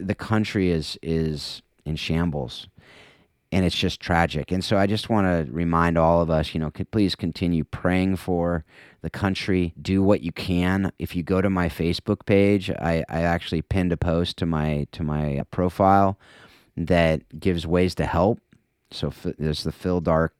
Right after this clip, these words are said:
Facebook page. You can go and check out. There's some different organizations that I s-, I unequivocally recommend giving to if, if you wanna get involved financially, be praying. If there's any,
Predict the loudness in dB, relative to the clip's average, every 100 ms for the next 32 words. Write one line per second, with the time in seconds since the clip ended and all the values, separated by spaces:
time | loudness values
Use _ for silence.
0 | _ -4 -2 -4 0 2 2 0 -6 -6
1 | 0 0 0 -2 -2 -2 0 -2 -2 -4
2 | -4 -4 -4 -4 -4 -6 -6 _ -20 -20
3 | -4 -2 0 -2 -2 -2 -2 -4 -4 -2
4 | -4 -6 -12 _ -20 -6 -4 -4 -2 -2
5 | -2 -2 0 0 -2 -2 0 0 0 -4
6 | -2 -4 -4 -4 -2 -2 -4 -2 -2 -2
7 | -4 -8 -10 -10 -8 -10 -6 -4 -2 -2
8 | -2 -2 -2 -2 0 0 -2 -4 -4 0
9 | -2 -2 -4 -2 -4 -4 -6 -6 -2 0
10 | 2 2 0 -4 -10 -18 -8 -6 -2 -2
11 | 0 -2 -4